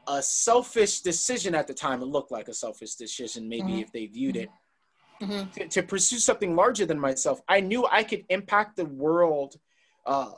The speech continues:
Speaker 1: beyond just health and fitness.
Speaker 2: Mm-hmm.
Speaker 1: In speaking as well. And, uh,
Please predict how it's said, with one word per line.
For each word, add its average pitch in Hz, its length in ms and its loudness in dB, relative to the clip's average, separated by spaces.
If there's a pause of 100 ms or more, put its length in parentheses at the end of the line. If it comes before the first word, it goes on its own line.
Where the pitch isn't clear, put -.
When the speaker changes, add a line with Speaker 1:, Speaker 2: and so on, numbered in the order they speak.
(140)
Speaker 1:
beyond 165 460 6
just 151 220 -2
health 151 200 2
and 117 160 -10
fitness. - 680 -6 (280)
Speaker 2:
Mm-hmm. 175 280 -8
Speaker 1:
In 220 120 6
speaking 240 580 2
as 147 160 4
well. 175 380 6
And, 160 340 2
uh, 160 140 -2